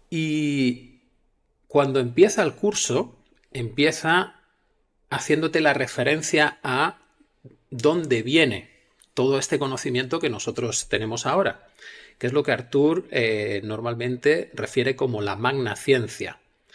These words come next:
Esa ciencia ancestral que tenía en cuenta todo lo que ocurre en nuestro universo, era una ciencia holística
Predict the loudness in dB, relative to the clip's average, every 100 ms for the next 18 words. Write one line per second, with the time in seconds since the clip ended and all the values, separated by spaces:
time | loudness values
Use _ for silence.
0 | -20 -20 -20 _ _ 0 2 4 2 2
1 | 0 2 2 2 2 2 4 2 -4 -8
2 | -14 _ _ _ -8 -6 -4 -4 0 4
3 | 4 2 -2 -12 _ _ -20 -20 -20 _
4 | _ _ -2 0 2 2 2 0 2 4
5 | 4 0 -2 -2 -8 _ _ 2 2 2
6 | -4 -14 -14 -12 -8 -4 2 2 2 -2
7 | -6 -8 -8 -6 -6 -2 0 0 0 -2
8 | -2 -4 -8 -2 -2 -2 -4 -2 -2 -2
9 | -4 -4 -2 -4